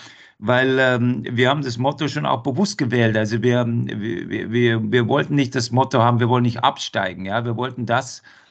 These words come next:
nicht in den Mund nehmen und wir wollten aber auch nicht, ähm, so Parolen, ja, wir wollen jetzt Zehnter werden, wir wollen in die Playoffs.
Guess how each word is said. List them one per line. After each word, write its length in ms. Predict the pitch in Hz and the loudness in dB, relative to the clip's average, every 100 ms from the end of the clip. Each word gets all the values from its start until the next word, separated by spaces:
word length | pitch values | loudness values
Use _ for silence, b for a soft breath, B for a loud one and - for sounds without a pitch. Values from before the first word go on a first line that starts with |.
| - | -4
nicht 280 | 123 139 - | -2 -2 -6
in 200 | - 127 | -6 -2
den 120 | 117 | 0
Mund 220 | 127 156 | 0 0
nehmen 320 | 156 151 143 | 0 2 0
und 160 | 135 123 | -2 -2
wir 160 | 127 | 0
wollten 240 | 123 139 139 | 0 -2 -2
aber 240 | 120 110 | 0 0
auch 120 | 120 | 0
nicht, 360 | 120 127 117 - B B B B | -2 -4 -6 -12 B B B B
ähm, 480 | 117 127 123 127 120 - - | 0 2 2 0 -4 -14 -16
so 240 | - 113 123 | -12 -8 -2
Parolen, 720 | 139 131 117 151 165 151 139 | 2 2 2 4 4 2 0
ja, 300 | 135 131 131 | 0 0 0
wir 120 | 135 | -2
wollen 220 | 135 139 | -2 -2
jetzt 260 | 135 120 - | -2 -6 -6
Zehnter 380 | 151 156 143 123 | -6 -4 -2 0
werden, 260 | 131 131 | 0 -2
wir 120 | 123 117 | -2 -2
wollen 180 | 135 | -2
in 120 | 131 120 | 0 -4
die 60 | |
Playoffs. 520 | 117 131 139 131 120 | -2 2 2 2 -2